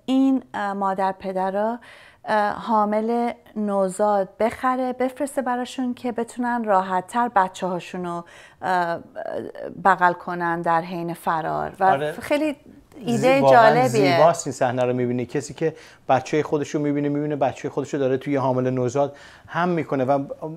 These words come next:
Speaker 2: مادرها و خانواده‌هایی رو می‌بینه که باید بچه‌هاشون رو با سختی واقعاً توی س-، صدها کیلومتر رو از دریا بگذرن و چطوری واقعاً آدم می‌تونه بچه‌های کوچولو رو تو این شرایط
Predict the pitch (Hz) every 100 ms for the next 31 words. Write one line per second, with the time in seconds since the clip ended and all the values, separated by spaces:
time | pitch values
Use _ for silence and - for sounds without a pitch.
0 | 185 156 151 147 160 165 - 143 139 139
1 | 135 160 160 165 165 160 147 151 - -
2 | _ 147 127 - 160 180 156 143 - -
3 | 135 - 170 175 147 113 107 - 123 131
4 | 151 - 214 135 220 285 339 - - 120
5 | 143 147 143 - - _ - 127 127 143
6 | 143 123 113 117 107 - - 120 127 120
7 | 120 135 131 117 123 120 120 - - -
8 | 131 - 143 143 143 185 151 123 117 113
9 | 110 120 113 101 - 113 117 - 117 -
10 | 120 123 113 - _ _ _ 110 - 143
11 | 117 - 117 117